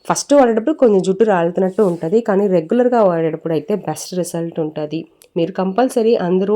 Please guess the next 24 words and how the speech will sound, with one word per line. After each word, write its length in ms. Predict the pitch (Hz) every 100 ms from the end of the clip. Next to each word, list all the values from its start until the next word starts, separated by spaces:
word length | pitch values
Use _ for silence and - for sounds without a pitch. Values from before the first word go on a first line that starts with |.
| 220
ఇంట్లో 380 | 190 180 190 196 233 - - -
ఈ 120 | 180 214 -
హెయిర్ 300 | 185 175 160
డై 120 | 175 220 -
ఆయిల్ 380 | 180 170 170 208
నేను 200 | 226 180 185
చెప్పిన 340 | 180 - 220 226
విధంలో, 480 | 180 175 170 165 214 262 - - 175
ఆహ్, 400 | 175 165 160 156
ప్రిపేర్ 400 | 170 165 202 196
చేసుకొని, 640 | 185 165 - 165 165 190 254
ఆహ్, 160 | -
నేను 160 | 175 175
చెప్పిన 220 | 180 202
ఇంగ్రీడియంట్స్ 440 | 208 185 190 196 -
పెట్టుకొని 400 | 165 - 170 214
వాడి, 320 | 262 170 160 190 170
ఆహ్, 120 | 156
ప్రిపేర్ 340 | - 175 190
చేసి 260 | 175 151 214
చూ-, 340 | 190 175 156 156
చూడండి, 440 | - 190 165 170 294 381
వాడి 340 | 165 160 147 185
చూడండి. 500 | 170 151 156 156